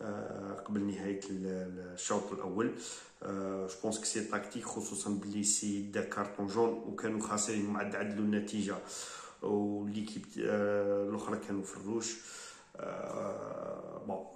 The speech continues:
التنقيط تاعو هو خمسة فا-، خمسة فاصل تسعة، شوية النقطة شوية كيما يقول لك، آه، التنقيط هذا شوية، آه، كيما يقول لك صعيب، خاطرش خ-، خمسة فاصل تسعة كانوا شوية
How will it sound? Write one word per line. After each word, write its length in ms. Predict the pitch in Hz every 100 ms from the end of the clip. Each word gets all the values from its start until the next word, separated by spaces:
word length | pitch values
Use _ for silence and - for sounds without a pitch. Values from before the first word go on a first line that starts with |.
| -
التنقيط 560 | - 117 110 123 -
تاعو 280 | 120 107 110
هو 360 | 107 107 107 104
خمسة 380 | 107 107 - 98
فا-، 540 | 104 104 101 98 -
خمسة 300 | 113 107 104
فاصل 320 | - 107 104
تسعة، 260 | - 110 117
شوية 340 | - 123 113
النقطة 320 | 120 117 -
شوية 540 | 113 - 120 123 117 113
كيما 140 | 113 110
يقول 220 | 110 110
لك، 160 | 110 113
آه، 240 | 107 107
التنقيط 500 | - 110 104 110 104
هذا 220 | 104 -
شوية، 600 | - 120 117 113 110 104 101 98 92 - - _ - _ _ _ - - - - - - - 107
آه، 840 | 101 101 101 98 95 95 95 92 92 95 95 98 95 - - - - - 98 101 104 - - - 107
كيما 120 | 101
يقول 180 | 104 104
لك 80 |
صعيب، 520 | - 98 113 110 - - -
خاطرش 360 | - 107 -
خ-، 400 | 104 - - -
خمسة 280 | - 120 123
فاصل 340 | 113 110 - 107
تسعة 400 | - 120 120 -
كانوا 280 | 113 107 104
شوية 460 | - 123 117 113